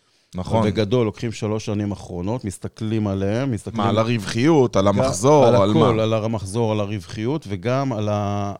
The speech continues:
Speaker 2: על ה-, על הדברים שקרו בשלוש שנים האלה.
Speaker 1: אוקיי.
Speaker 2: למשל, אני אתן לך דוגמה. כי אחר כך אתה לוקח את השלוש שנים האלה, עושה מהם איזשהו ממוצע, ומכפיל את זה פי שלוש. ואז אתה אומר, "אוקיי."
Speaker 1: לוקח שלוש שנים, עושה
Speaker 2: לוקח שלוש
Speaker 1: ממוצע
Speaker 2: שנים.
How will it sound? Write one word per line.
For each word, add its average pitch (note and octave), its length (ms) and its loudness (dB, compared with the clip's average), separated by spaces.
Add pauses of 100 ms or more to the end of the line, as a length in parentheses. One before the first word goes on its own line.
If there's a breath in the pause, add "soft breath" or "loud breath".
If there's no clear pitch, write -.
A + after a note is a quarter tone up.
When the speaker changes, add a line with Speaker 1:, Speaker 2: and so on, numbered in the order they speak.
Speaker 2:
על F#2+ 220 -8
ה-, F#2+ 340 -8 (360)
על G2+ 100 -4
הדברים F#2+ 340 -6
שקרו B2+ 460 -4
בשלוש F#2 300 -6
שנים E2+ 240 -10
האלה. - 220 -18
Speaker 1:
אוקיי. C3 80 -8
Speaker 2:
למשל, B2 280 -2
אני G#2 200 0
אתן C3+ 80 -6
לך B2 100 -14
דוגמה. G2+ 360 -8 (1000 loud breath)
כי A#2 240 -2
אחר A2+ 200 -4
כך C#3+ 120 -6
אתה B2+ 120 -8
לוקח A#2+ 180 -6
את - 80 -8
השלוש B2 320 -4
שנים A#2 220 -4
האלה, G#2+ 320 -2
עושה G2 280 -6
מהם A2 320 -2
איזשהו F#2+ 380 -8
ממוצע, G2 680 -4 (420)
ומכפיל G#2 760 -6
את G2+ 80 -8
זה G#2 80 -8
פי G#2+ 140 -12
שלוש. - 560 -8 (540)
ואז A2 160 -6
אתה - 80 -6
אומר, A#2 140 -2
"אוקיי." G#2 400 -6 (100)
Speaker 1:
לוקח C3+ 600 0
שלוש A#2+ 400 0
שנים, G#2 420 -2
עושה A#2+ 260 -4
Speaker 2:
לוקח A#2 160 2
שלוש A2+ 60 2
Speaker 1:
ממוצע A2 340 2
Speaker 2:
שנים. D#3 60 2